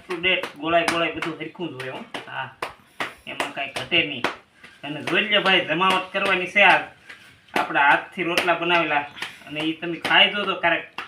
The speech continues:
મીઠાશ કેવી આવે. બાયું માણા ન હોય તો તમે હાથે રાંધો અને ઈ મીઠાશ આવે મિત્રો, આમ ઈ કંઈક મીઠાશ જ અલગ હોય, બહુ મજા આવી જાય.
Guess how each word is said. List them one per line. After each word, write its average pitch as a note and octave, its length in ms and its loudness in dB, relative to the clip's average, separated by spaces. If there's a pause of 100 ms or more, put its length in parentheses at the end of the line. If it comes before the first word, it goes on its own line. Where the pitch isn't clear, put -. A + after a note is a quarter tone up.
મીઠાશ F3+ 480 0
કેવી E3 280 2
આવે. B2 260 -2 (1400)
બાયું F#3 340 2
માણા G#3 200 4
ન G3+ 120 0
હોય G#3+ 240 0
તો - 120 -6
તમે F#3 220 2
હાથે G3+ 320 4
રાંધો G3+ 300 2 (640)
અને E3+ 160 -2
ઈ D#3 80 -4
મીઠાશ F#3+ 440 0
આવે A3 200 6
મિત્રો, D#3+ 400 -4 (360)
આમ - 180 -16 (720)
ઈ G#3 140 -8
કંઈક G#3+ 220 -2 (300)
મીઠાશ G3+ 440 0
જ A3+ 220 -2
અલગ E3+ 220 -2
હોય, D#3+ 180 -4 (1000)
બહુ G#3 280 -2
મજા E3 280 4
આવી B2+ 180 0
જાય. A#2 160 -12